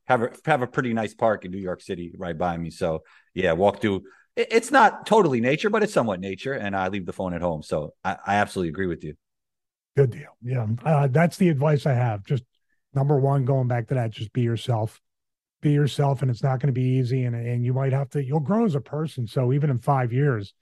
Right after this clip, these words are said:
Speaker 2: like we're talking about, we might be different people and grow even more. So your new self may be your authentic self. How's that
Speaker 1: All right.
Speaker 2: for, wow, that's, how's that for <laughs> fence sitting? <laughs>
Speaker 1: Stevie, great stuff. You're always welcome back on the show.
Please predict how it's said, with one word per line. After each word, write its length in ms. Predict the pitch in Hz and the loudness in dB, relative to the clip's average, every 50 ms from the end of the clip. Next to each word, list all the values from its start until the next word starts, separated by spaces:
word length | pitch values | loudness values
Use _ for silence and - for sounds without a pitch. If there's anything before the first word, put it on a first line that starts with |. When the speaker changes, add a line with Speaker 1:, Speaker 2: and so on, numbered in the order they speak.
| _ _ _ _ _ _ _ _ - | _ _ _ _ _ _ _ _ -6
Speaker 2:
like 220 | 139 123 - - | -4 -4 -2 0
we're 160 | 139 139 143 | 2 2 2
talking 360 | 123 147 135 120 113 - 123 | 4 2 2 2 2 0 -2
about, 240 | 113 101 107 107 107 | -2 0 -2 -2 0
we 120 | 113 131 139 | 0 0 2
might 200 | 143 135 131 123 | 2 2 0 0
be 120 | 135 123 | -4 -4
different 380 | 104 - 143 - - 123 98 - | -2 -4 -4 -2 -2 -4 -4 -4
people 440 | - 151 147 - 113 101 95 - _ _ _ _ _ _ _ - | -4 -4 -4 -4 -6 -10 -12 -14 _ _ _ _ _ _ _ -2
and 180 | 156 135 127 | 0 0 0
grow 320 | - 135 135 135 131 127 131 | 2 2 2 4 4 4 4
even 220 | 135 120 120 120 | 4 2 0 0
more. 360 | 113 110 117 135 139 123 117 | -2 -2 0 0 0 0 0
So 400 | - - - 131 117 117 117 107 - _ _ _ _ _ _ - | -2 -2 -2 -2 -2 -2 -2 -4 -6 _ _ _ _ _ _ -2
your 160 | 127 143 147 | 0 2 2
new 320 | 147 139 143 165 165 160 | 4 4 4 4 4 2
self 440 | 131 - - 165 160 165 151 - - | 0 -2 -2 0 0 0 0 0 0
may 200 | 143 135 131 131 | 0 2 2 0
be 100 | 123 127 | 0 -2
your 200 | 120 117 117 113 | -2 -2 -4 -4
authentic 400 | 113 104 - - 127 110 107 104 | -6 -6 -4 -4 -2 -2 -4 -6
self. 460 | - - 131 117 98 95 95 - - _ _ _ _ _ _ _ _ _ _ _ _ - | -6 -4 -4 -4 -4 -6 -12 -16 -20 _ _ _ _ _ _ _ _ _ _ _ _ 0
How's 180 | 139 131 123 | 0 2 4
that 240 | 120 131 131 123 - | 4 2 2 2 0
Speaker 1:
All 20 | 80 | 0
right. 80 | 82 123 | -2 -4
Speaker 2:
for, 120 | 120 113 113 - _ - | -4 -6 -10 -18 _ -12
wow, 240 | 127 123 117 113 110 107 | -10 -8 -8 -8 -6 -4
that's, 180 | 113 120 - | -4 -4 0
how's 220 | - 131 131 123 117 | 0 2 2 4 4
that 220 | 131 127 120 - | 2 2 0 0
for 240 | - 131 110 113 104 - _ _ - | 0 0 0 -2 -4 -8 _ _ -4
<laughs> 400 | 156 127 - _ - 117 110 - | -4 -4 -4 _ -18 -18 -18 -18
fence 420 | _ - - 170 151 147 147 127 - | _ -2 2 2 4 4 4 2 0
sitting? 420 | - 147 131 127 120 120 120 - _ - | -2 0 0 0 0 -2 -4 -6 _ -8
<laughs> 1500 | 151 - _ - - - - - - 151 - - - - - - - _ _ _ - - - - 135 139 - - _ _ | -8 -8 _ -8 -10 -8 -8 -6 -2 -2 -2 -2 -4 -8 -8 -8 -8 _ _ _ -20 -20 -20 -20 -20 -20 -20 -20 _ _
Speaker 1:
Stevie, 360 | - - - 131 131 131 135 123 | -20 -8 -2 -2 0 0 0 2
great 260 | 131 135 135 131 131 | 4 4 4 4 2
stuff. 300 | - 143 135 127 127 127 | 4 4 6 6 4 2
You're 100 | 120 117 | 2 2
always 180 | 113 113 107 | 4 2 2
welcome 280 | 113 117 110 - 113 95 | 2 2 2 2 -2 -4
back 340 | 92 113 110 113 110 - - 107 | 0 2 2 2 2 0 -4 -4
on 260 | 110 110 110 110 107 | -2 -2 0 -2 -2
the 160 | 101 95 90 | -4 -6 -6
show. 540 | - - - 127 120 120 120 117 123 120 | -6 -4 0 0 2 2 2 0 -2 -6